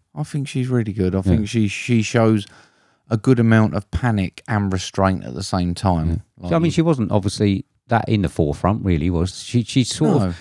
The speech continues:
Speaker 2: I suppose she was the glue that sort of kept it ticking along.
Speaker 1: Yeah.
Speaker 2: So when they needed, um, s-, when they needed something that wasn't showing the girl to be sort of like, um, a strong person or
Speaker 1: Yeah.
Speaker 2: introducing Cillian Murphy,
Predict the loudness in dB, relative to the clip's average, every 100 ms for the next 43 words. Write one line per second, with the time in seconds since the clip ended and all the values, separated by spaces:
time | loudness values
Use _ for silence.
0 | -6 -2 0 0 0 0 0 0 -2 0
1 | 2 2 2 0 0 0 0 -2 -2 -4
2 | -4 -2 -2 -2 -14 _ _ -2 0 2
3 | 0 2 2 2 -2 -8 -4 -4 -4 _
4 | -2 0 2 2 2 4 4 4 2 0
5 | -2 -2 0 2 0 -4 -8 -8 -4 0
6 | 2 2 2 2 0 0 0 2 0 0
7 | 0 2 0 -2 _ _ -8 -2 2 2
8 | 2 2 2 0 -2 0 0 0 -4 -8
9 | -10 -8 -8 -4 -4 -4 -6 -6 -4 -6
10 | -4 -2 0 0 2 2 0 -2 0 0
11 | -4 -2 2 2 2 0 0 -2 -2 2
12 | 2 2 0 0 -2